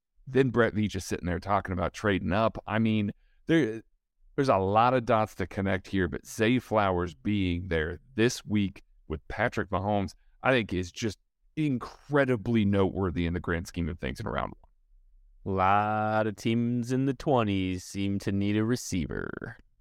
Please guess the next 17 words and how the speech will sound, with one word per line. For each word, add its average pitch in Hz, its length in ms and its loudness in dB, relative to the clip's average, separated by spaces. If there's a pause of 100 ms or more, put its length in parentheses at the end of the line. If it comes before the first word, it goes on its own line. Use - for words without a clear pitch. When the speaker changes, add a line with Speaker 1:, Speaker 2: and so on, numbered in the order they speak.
Speaker 1:
Yep. 98 540 -8 (540)
Speaker 2:
That's 165 140 -2
also 202 300 4
interesting 185 380 0
to 185 40 2
me, 180 120 2
too, 156 260 2
just 147 200 -2
because 127 440 2
maybe 117 240 2
it's 117 140 0
a 123 40 0
little 117 160 4
gamesmanship 107 720 0
and 101 140 0
they're 98 140 0
wanting 92 380 -2